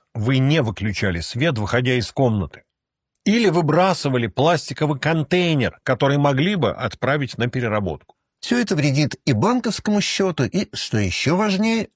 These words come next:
Speaker 2: окружающей среде. Поэтому так важно прививать себе экологичные привычки. Сейчас расскажем, как снизить своё влияние на загрязнение планеты через сервисы Яндекса.
Speaker 1: В следующий раз,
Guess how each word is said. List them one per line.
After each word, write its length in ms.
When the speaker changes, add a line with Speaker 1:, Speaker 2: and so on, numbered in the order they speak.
Speaker 2:
окружающей 720
среде. 580
Поэтому 400
так 220
важно 580
прививать 640
себе 380
экологичные 1040
привычки. 680
Сейчас 400
расскажем, 540
как 200
снизить 540
своё 340
влияние 680
на 100
загрязнение 680
планеты 600
через 560
сервисы 720
Яндекса. 840
Speaker 1:
В 60
следующий 380
раз, 340